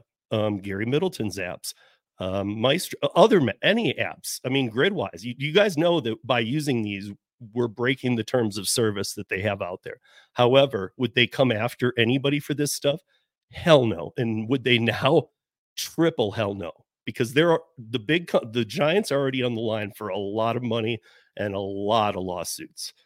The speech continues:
And we saw what Biden did, and obviously that's why this is coming up today. Um, last, uh,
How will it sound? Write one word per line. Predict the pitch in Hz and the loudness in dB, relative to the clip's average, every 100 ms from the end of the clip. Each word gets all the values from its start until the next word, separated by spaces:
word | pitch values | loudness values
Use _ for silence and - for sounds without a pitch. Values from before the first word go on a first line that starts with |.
| _ _ _ - | _ _ _ -8
And | 98 92 95 | -4 -2 -2
we | 104 | -2
saw | - 110 | 6 8
what | 135 - | 8 4
Biden | 135 139 143 | 4 4 4
did, | 127 135 143 | 2 2 0
and | 104 | -2
obviously | 104 113 - 120 | -2 -2 -2 -2
that's | 104 - | -4 -2
why | 104 107 | 0 0
this | 104 - | 0 -4
is | 107 | -6
coming | - 101 101 | -4 -2 -4
up | 92 | -6
today. | - 92 - _ _ _ _ _ - | -10 -12 -12 _ _ _ _ _ -4
Um, | 107 101 95 - | -2 -2 -6 -8
last, | - 120 131 170 - - | 2 4 6 2 -2 -2
uh, | 120 113 107 101 101 | 2 4 4 2 -2